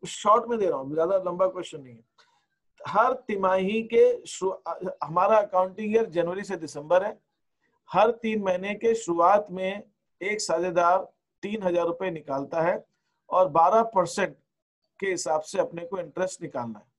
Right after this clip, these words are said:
तो आपको product method use करनी है या स-, shortcut use नहीं करनी, product method use करनी है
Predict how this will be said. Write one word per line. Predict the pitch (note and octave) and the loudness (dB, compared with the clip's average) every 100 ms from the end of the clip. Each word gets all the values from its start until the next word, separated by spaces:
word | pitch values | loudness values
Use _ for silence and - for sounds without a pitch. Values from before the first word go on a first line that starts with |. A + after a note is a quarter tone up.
| _ _ _ _ _ G#3+ | _ _ _ _ _ 0
तो | |
आपको | G#3 G3 A3+ A#3 B3+ C4 C#4 | 4 8 8 6 6 8 8
product | C4+ - _ F3+ G3 B3 B3+ A#3 | 4 -6 _ 0 2 4 2 2
method | A#3 A3+ A3+ G#3+ | 0 2 2 2
use | A3 G#3+ | -2 -4
करनी | F#3 D3 B2+ | -6 -6 -12
है | A2+ _ _ _ _ _ D3 | -16 _ _ _ _ _ -2
या | F#3+ B3+ C#4+ _ _ _ _ _ _ _ _ | 2 2 0 _ _ _ _ _ _ _ _
स-, | - - _ - - | -18 -18 _ -20 -8
shortcut | - G3+ G#3 B3+ B3+ | 2 2 4 2 2
use | B3 G#3+ | -2 -4
नहीं | B3+ | -2
करनी, | A3 E3+ C3+ A#2 _ _ _ - | -2 -4 -8 -14 _ _ _ -2
product | F#3 A3+ A#3 | 2 2 0
method | A3+ A3+ A#3 A3+ | -2 2 2 2
use | A#3 - | -2 -2
करनी | A3 G#3+ A#3 | -2 0 -2
है | B3 C#4 | 0 -2